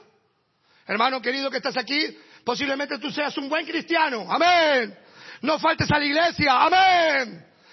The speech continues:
Seas un gran joven con una gran perspectiva, pero puede ser que no seas un buen hijo. Amén.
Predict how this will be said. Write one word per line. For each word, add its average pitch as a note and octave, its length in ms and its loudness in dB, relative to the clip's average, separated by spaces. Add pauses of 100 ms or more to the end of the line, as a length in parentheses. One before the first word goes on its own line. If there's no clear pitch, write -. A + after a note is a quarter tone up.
(260)
Seas - 200 0
un D#4 120 -4
gran E4 240 0
joven D4 560 -2 (220)
con C#4+ 120 0
una E4+ 140 0
gran E4+ 240 2
perspectiva, D#4+ 640 0
pero C4+ 160 -2
puede D4 220 2
ser D4+ 360 2 (460)
que G#3 100 -2
no A3+ 80 2
seas B3 220 0
un A#3 100 -2
buen A#3+ 160 2
hijo. E3 340 -2 (220)
Amén. B3 560 2